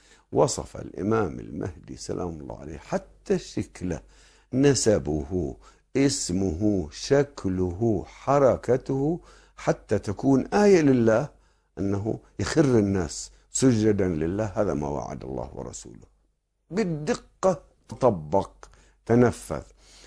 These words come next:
وحتى يقطع الطريق على المدعي. وصفه، روح له الفداء،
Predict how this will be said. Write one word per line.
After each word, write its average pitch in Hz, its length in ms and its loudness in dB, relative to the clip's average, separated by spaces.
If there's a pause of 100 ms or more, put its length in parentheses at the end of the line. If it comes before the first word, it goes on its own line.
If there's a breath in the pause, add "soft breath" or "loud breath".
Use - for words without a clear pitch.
(120)
وحتى 127 720 2
يقطع 175 640 4
الطريق 180 960 2 (260)
على 117 420 0
المدعي. 90 840 -2 (1080)
وصفه، 123 580 2 (500)
روح 117 180 6
له 90 280 0
الفداء، - 360 -12